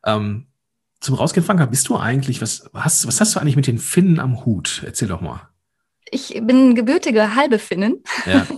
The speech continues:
Speaker 1: äh, hätte ich
Speaker 2: Mein
Speaker 1: beim
Speaker 2: Name
Speaker 1: Nachnamen, bei-, der, der Nachname deutet es an, ne?
Speaker 2: Mega, ja, ja. Mein, mein italienischer Vorname und mein italienischer Nachname täuschen da total drüber hinweg. Aber ich bin tatsächlich gebürtig eine halbe Finnin und mit einer finnischen Mama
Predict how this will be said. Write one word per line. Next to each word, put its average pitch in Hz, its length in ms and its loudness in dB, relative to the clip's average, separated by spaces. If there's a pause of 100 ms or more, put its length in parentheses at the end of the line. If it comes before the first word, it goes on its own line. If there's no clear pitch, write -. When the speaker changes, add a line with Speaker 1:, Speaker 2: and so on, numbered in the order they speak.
(120)
Speaker 1:
äh, - 160 -8
hätte - 120 0
ich - 60 4
Speaker 2:
Mein 226 100 2
Speaker 1:
beim 226 80 2
Speaker 2:
Name 220 220 2
Speaker 1:
Nachnamen, 156 560 2
bei-, 123 140 0
der, 127 140 0
der 127 120 0
Nachname 135 480 2
deutet 127 320 0
es 113 100 -4
an, 98 340 -4 (340)
ne? 110 240 -6
Speaker 2:
Mega, 240 360 2
ja, 202 200 2
ja. 233 280 2
Mein, 208 280 -2
mein 214 220 -2
italienischer 254 580 0
Vorname 240 400 -2
und 214 100 -4
mein 214 180 -2
italienischer 240 600 -4
Nachname 208 580 -2
täuschen 214 340 -4
da 202 120 -2
total 220 340 -4
drüber 208 220 -4
hinweg. 208 340 -4
Aber 202 160 -6
ich - 160 -10
bin 269 160 2
tatsächlich 233 640 -4 (340)
gebürtig 226 480 2
eine 196 200 2
halbe 208 260 0
Finnin 220 340 0
und 220 300 0
mit 240 260 -2
einer 214 300 -2
finnischen 226 420 -4
Mama 196 420 -2